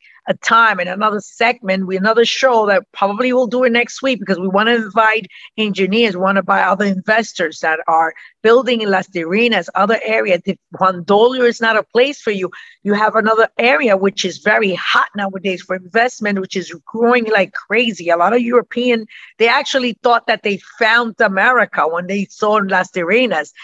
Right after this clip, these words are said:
The European thought that they wanna have this, uh, this beautiful area of Dominican Republic for themselves. So it's very much,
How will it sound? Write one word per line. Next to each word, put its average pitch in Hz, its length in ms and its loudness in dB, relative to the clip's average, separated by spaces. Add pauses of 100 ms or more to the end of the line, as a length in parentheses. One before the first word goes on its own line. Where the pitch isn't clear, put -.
(280)
The 196 260 0
European 247 760 2
thought 226 320 0
that 202 220 -2
they 220 140 -2
wanna 208 320 0
have 196 280 0
this, 202 260 -2
uh, 185 220 -2
this 196 240 0
beautiful 214 680 -2
area 220 420 4
of 185 120 -2
Dominican 214 460 -4
Republic 202 640 0 (240)
for 185 100 -6
themselves. 190 540 -4 (520)
So 214 200 -6
it's 208 200 -4 (100)
very 269 380 2
much, 233 540 -4